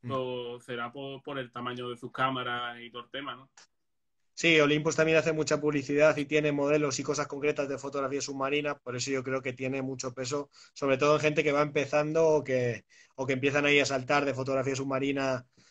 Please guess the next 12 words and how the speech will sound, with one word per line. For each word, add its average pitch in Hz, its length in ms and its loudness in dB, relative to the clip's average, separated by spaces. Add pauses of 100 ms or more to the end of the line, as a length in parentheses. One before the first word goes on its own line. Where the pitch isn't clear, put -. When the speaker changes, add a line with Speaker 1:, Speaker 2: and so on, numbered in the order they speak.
(240)
Speaker 1:
eh, 131 600 6
de 135 120 2
principiante 139 560 4
y - 20 4
dan 139 140 2
un 131 100 -2
salto 131 760 2
a 127 120 0
una 139 200 0
cámara 135 280 0
más 131 140 -2
avanzada, 156 640 4